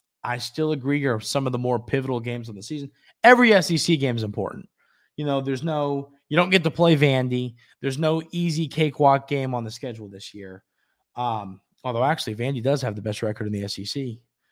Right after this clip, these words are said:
But, <clears throat> you know, that Ole Miss game, I think you could, that, the Ole Miss and the Tennessee game,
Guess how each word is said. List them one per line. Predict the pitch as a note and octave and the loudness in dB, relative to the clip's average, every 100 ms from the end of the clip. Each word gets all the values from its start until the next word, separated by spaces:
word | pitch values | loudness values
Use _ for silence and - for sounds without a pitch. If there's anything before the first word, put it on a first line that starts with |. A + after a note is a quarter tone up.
| _ _ _ | _ _ _
But, | E3+ D#3 C3+ - | 6 6 6 2
<clears throat> | |
you | - - - E3+ F3+ | -8 -6 -8 0 6
know, | D#3+ D3+ C3 - _ _ _ _ _ _ _ _ _ _ _ | 8 6 2 -12 _ _ _ _ _ _ _ _ _ _ _
that | - A3+ | 6 8
Ole | C4+ C#4+ | 8 4
Miss | A#3 A3 | 2 0
game, | - F3 D#3+ | 0 -2 2
I | D#3 | 2
think | D3+ E3+ D3 | 2 -4 -2
you | D#3 | -4
could, | C#3+ D#3+ D3 | -6 -10 -12
that, | C#3+ F3+ F#3 | -2 -2 -2
the | F3 D#3+ | -8 -4
Ole | F#3+ B3 | -4 -2
Miss | C#4+ C#4+ | -4 -4
and | A#3 | -6
the | G3 | -4
Tennessee | G#3+ F#3 - F3+ | -4 -4 -2 0
game, | D3+ C#3 C3+ | 2 0 -2